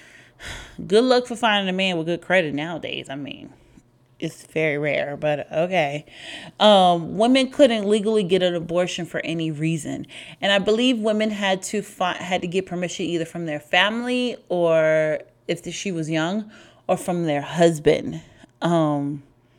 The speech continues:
so if you were messing around and you weren't married and you decided to get pregnant,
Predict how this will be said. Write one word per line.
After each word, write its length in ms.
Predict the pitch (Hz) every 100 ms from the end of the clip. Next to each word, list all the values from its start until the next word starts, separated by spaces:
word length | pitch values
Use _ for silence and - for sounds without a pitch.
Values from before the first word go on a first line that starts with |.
| - - - - _
so 240 | - 190
if 140 | 175 175
you 120 | 254
were 120 | 247
messing 420 | 214 170 185 196
around 720 | 175 156 156 160 180 196 208 202 - - _ - _ -
and 800 | 170 160 151 147 147 147 143 147 - _ _ _
you 160 | 180 175
weren't 240 | 185 170
married 600 | 170 156 160 180 190 202
and 120 | 175
you 120 | 156 156
decided 320 | 156 160 151
to 80 | 147
get 320 | - - -
pregnant, 760 | - 139 156 185 247 269 -